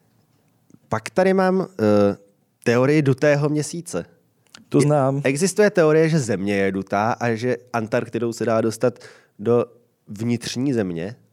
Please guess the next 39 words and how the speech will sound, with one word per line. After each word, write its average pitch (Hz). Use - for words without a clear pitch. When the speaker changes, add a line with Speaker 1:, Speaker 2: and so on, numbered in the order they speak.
Speaker 2:
A -
tam 120
žijou 143
nacisti. 131
Speaker 1:
A 85
tam 117
žijou, 139
tam 117
žijou 127
nacisti 117
a 117
projekt 113
Agartha. 98
Speaker 2:
Ano, 117
ano. 107
Speaker 1:
Další 87
tedy 95
inspirace 95
na 104
budoucí 95
epizody. 101
Dokonce 120
si 147
z -
téhle 120
teorie 117
utahoval 117
už 131
Jaroslav 110
Hašek 110
v -
Osudech 113
dobrého 104
vojáka 104
Švejka, 104
kdy 104
tam 110
taky, 101
jako, 113